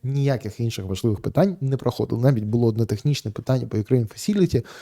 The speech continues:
м, виправити просто технічну помилку, і воно, очевидно, не набрало теж голосів.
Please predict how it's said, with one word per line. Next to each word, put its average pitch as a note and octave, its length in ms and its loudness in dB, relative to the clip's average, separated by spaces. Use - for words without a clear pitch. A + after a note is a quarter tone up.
м, D#3+ 220 0
виправити A#2 580 4
просто - 300 0
технічну A#2 460 -2
помилку, F3+ 480 4
і C#3+ 180 4
воно, A#2 420 0
очевидно, A2+ 340 -2
не G2 100 -4
набрало F#2 380 -2
теж G2 220 -4
голосів. F#2+ 480 -4